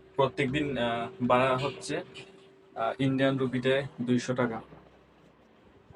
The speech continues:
তো গাইস, আজকের ভিডিও এই পর্যন্তই। আহ, ভিডিওটা কেমন, আহ, লেগেছে আপনাদের অবশ্যই কমেন্ট করে জানাবেন।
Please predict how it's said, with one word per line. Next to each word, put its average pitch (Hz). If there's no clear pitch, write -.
তো 139
গাইস, 139
আজকের 139
ভিডিও 139
এই 135
পর্যন্তই। 139
আহ, 123
ভিডিওটা 135
কেমন, 139
আহ, 131
লেগেছে 135
আপনাদের 127
অবশ্যই 123
কমেন্ট 127
করে 127
জানাবেন। 120